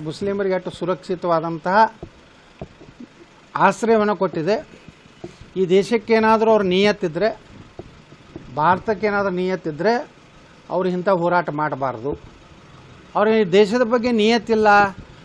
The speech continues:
ಪಾಕಿಸ್ತಾನಿಯರನ್ನ ಹೊರಗೇನೋ ತಂದು ಆದಷ್ಟು ಬೇಗನೆ ಇದೊಂದು ಇಸ್ಲಾಂ ರಾಷ್ಟ್ರ ಮಾಡಬೇಕು ಅನ್ನೋಂಥ ಕುತಂತ್ರ ಇದರಲ್ಲಿ ಅಡಗಿದೆ. ಇವತ್ತು ಯು ಟಿ ಖಾದರ್ ಅಂಥವ್ರು, ಮಮತಾ ಬ್ಯಾನರ್ಜಿ ಅಂಥವ್ರು, ರಾಹುಲ್ ಗಾಂಧಿ ಅಂಥವ್ರು,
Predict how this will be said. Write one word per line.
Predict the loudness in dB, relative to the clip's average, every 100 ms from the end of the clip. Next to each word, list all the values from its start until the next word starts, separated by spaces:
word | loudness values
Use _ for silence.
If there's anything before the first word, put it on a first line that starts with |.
| -6
ಪಾಕಿಸ್ತಾನಿಯರನ್ನ | -4 -4 -4 -2 -2 0 -2 -2
ಹೊರಗೇನೋ | -2 0 0 -2 -2
ತಂದು | -2 -2 0 0
ಆದಷ್ಟು | 2 2 0 -2
ಬೇಗನೆ | -4 -4 -4 -6 -8 -12 -20 -20 -20 -10
ಇದೊಂದು | -6 -4 -4
ಇಸ್ಲಾಂ | -4 0 2 2
ರಾಷ್ಟ್ರ | 0 -2 -4
ಮಾಡಬೇಕು | -4 -4 -4
ಅನ್ನೋಂಥ | -6 -6 -6 -6 -6
ಕುತಂತ್ರ | -8 -2 -2 0 -2
ಇದರಲ್ಲಿ | -2 -2 -4
ಅಡಗಿದೆ. | -6 -8 -12 -20 -16 -12
ಇವತ್ತು | -8 -6
ಯು | -4 -4
ಟಿ | -4
ಖಾದರ್ | -2 0 0 -2
ಅಂಥವ್ರು, | -4 -4 -2 -2 -2
ಮಮತಾ | -2 -4 -2 0
ಬ್ಯಾನರ್ಜಿ | 0 -4 -6 -6
ಅಂಥವ್ರು, | -8 -6 -6 -6 -8 -12 -20 -20 -20 -20 -8
ರಾಹುಲ್ | 0 4 4 4
ಗಾಂಧಿ | 0 0 -2
ಅಂಥವ್ರು, | -4 -4 -4 -4 -6 -8